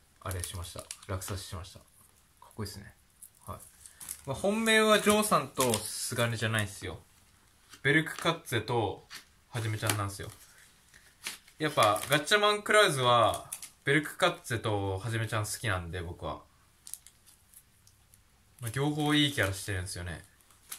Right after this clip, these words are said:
お、いいんじゃないですか。なんか吹き出しさまいる。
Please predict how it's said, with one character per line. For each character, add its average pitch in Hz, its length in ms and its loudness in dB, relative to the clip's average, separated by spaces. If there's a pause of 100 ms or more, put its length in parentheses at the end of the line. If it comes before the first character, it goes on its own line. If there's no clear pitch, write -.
(640)
お、 110 120 -10
い 135 60 -6
い - 20 -4
ん 147 40 -6
じ 131 60 -4
ゃ 101 40 -2
な - 20 -2
い - 20 -4
で 90 40 -4
す - 80 -12
か。 - 80 -14 (180)
な 104 80 -10
ん 98 40 -8
か 92 80 -10
吹 - 140 -8
き 127 40 -2
出 139 80 -2
し - 60 -8
さ 143 120 -4
ま 123 140 -2
い 123 60 -2
る。 120 180 -6